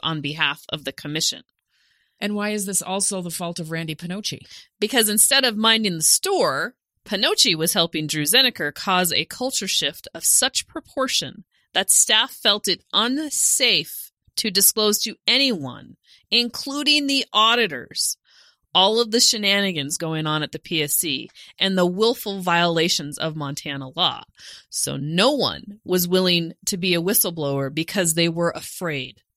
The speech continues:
Speaker 1: And yet all of these folks try to tell us they serve the public, and that's horseshit. They serve themselves,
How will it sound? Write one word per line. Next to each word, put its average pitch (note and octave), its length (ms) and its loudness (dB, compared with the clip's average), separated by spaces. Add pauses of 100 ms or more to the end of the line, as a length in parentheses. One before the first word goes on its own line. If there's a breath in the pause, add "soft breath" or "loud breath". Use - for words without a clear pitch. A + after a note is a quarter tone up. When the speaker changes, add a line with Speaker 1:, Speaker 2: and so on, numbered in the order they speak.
(720)
Speaker 1:
And F#3 180 2
yet D#3 300 2
all A3 260 4
of C4+ 140 -6
these C4 320 2
folks - 540 -6 (280)
try F3+ 280 2
to D#3+ 80 0
tell F3+ 280 2
us F#3 200 2
they C#3 160 -4
serve E3+ 480 2
the D3+ 100 -2
public, - 560 -10
and C3 240 -2
that's E3+ 400 0 (340)
horseshit. - 540 -2 (600)
They E3 140 2
serve D#3+ 340 0
themselves, F#3 840 -2